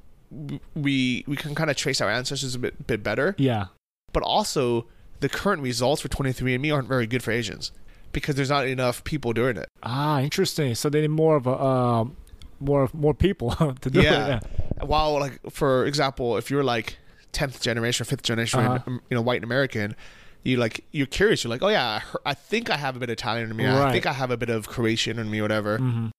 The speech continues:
Speaker 1: But they don't know.
Speaker 2: Yeah.
Speaker 1: So there's so, such a big sample size. But I
Speaker 2: Right.
Speaker 1: feel like, you know, I'm just kind of contributing to, you know, I'm an early adopter.
Speaker 2: Yeah,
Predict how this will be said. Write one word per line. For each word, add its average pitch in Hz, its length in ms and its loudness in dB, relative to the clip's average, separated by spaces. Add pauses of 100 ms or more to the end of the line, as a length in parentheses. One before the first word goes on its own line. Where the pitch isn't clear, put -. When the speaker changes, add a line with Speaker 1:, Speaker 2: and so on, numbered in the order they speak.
(120)
Speaker 1:
But 131 80 -2
they 135 60 4
don't 120 180 -2
know. 117 340 0
Speaker 2:
Yeah. 107 300 0 (220)
Speaker 1:
So 151 120 0
there's 123 180 0
so, 151 500 2 (100)
such 160 200 -2
a 143 40 0
big 123 140 -2
sample 117 340 -4
size. 67 480 -4 (880)
But 147 100 2
I 143 60 4
Speaker 2:
Right. - 80 -2
Speaker 1:
feel 196 180 2
like, 131 320 0 (120)
you 135 100 -6
know, 110 100 -4
I'm 101 140 -2
just 135 160 -4
kind 151 100 -4
of 123 120 -2
contributing 110 680 0
to, 101 420 -2
you - 60 -6
know, - 280 -6 (100)
I'm 123 140 -6
an 131 180 -2
early 139 320 4
adopter. 104 360 -2
Speaker 2:
Yeah, 139 280 4